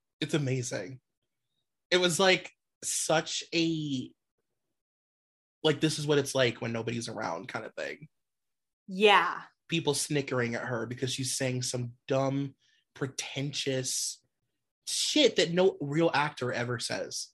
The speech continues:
Speaker 2: No, and Kirsten Dunst is a legend for that.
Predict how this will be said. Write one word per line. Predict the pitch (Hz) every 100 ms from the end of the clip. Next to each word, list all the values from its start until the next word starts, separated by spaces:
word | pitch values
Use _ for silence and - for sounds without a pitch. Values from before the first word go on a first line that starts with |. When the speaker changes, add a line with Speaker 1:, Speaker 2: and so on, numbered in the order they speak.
| _ _ -
Speaker 2:
No, | 208 208 170 165 -
and | 185 180 170 160 165 _ _ _ _ _ _ _ -
Kirsten | 220 214 220
Dunst | 196 185 190
is | 185
a | 180
legend | 170 143 139 139
for | 117
that. | 107 82